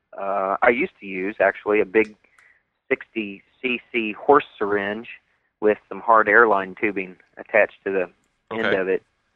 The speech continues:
Speaker 1: Um, but now, uh, just a, like, a five millimeter, five milliliter syringe out of a Salifert,
Speaker 2: Yep.
Speaker 1: what is it, alkalinity kit,
Speaker 2: Yep.
Speaker 1: I think,
Speaker 2: Yeah,
Speaker 1: has
Speaker 2: they
Speaker 1: the
Speaker 2: come in the
Speaker 1: five mil-
Speaker 2: calcium test kits and all that stuff too. Yeah, I know
Speaker 1: Right.
Speaker 2: exactly what you're talking about.
Speaker 1: I use some,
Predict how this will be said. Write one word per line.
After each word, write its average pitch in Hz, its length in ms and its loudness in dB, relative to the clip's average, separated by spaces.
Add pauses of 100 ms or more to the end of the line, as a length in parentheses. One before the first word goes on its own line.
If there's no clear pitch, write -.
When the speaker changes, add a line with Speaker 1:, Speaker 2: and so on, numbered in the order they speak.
(120)
Speaker 1:
Um, 95 480 4
but - 180 -2
now, 120 420 4
uh, 107 140 -4 (140)
just 117 240 -4
a, 98 80 0
like, 101 220 4
a 95 60 -2
five 107 300 4
millimeter, 107 520 -2 (240)
five 110 220 8
milliliter 104 640 -2 (480)
syringe 104 540 -2
out 104 140 4
of 92 140 0
a 90 180 -2 (280)
Salifert, 104 460 2 (340)
Speaker 2:
Yep. 127 160 4
Speaker 1:
what 110 120 -6
is - 60 -14
it, - 60 -4
alkalinity 107 640 2
kit, 120 100 -2
Speaker 2:
Yep. 113 240 8
Speaker 1:
I 110 100 -4
think, 113 180 -2
Speaker 2:
Yeah, 135 140 6
Speaker 1:
has 117 100 6
Speaker 2:
they 135 80 4
Speaker 1:
the - 60 2
Speaker 2:
come 151 160 6
in 110 60 8
the 127 60 4
Speaker 1:
five - 40 -6
mil- - 60 -2
Speaker 2:
calcium 113 380 2
test 107 280 0
kits 107 160 -4
and 101 80 -6
all 95 100 -2
that 95 140 -4
stuff - 180 -6
too. 104 160 -8
Yeah, 98 200 -2
I 101 120 -6
know 107 120 4
Speaker 1:
Right. 117 80 8
Speaker 2:
exactly 104 220 2
what 104 100 -2
you're - 60 -8
talking 92 280 -6
about. 87 240 -12 (540)
Speaker 1:
I 113 40 4
use 113 300 -2
some, 101 200 -12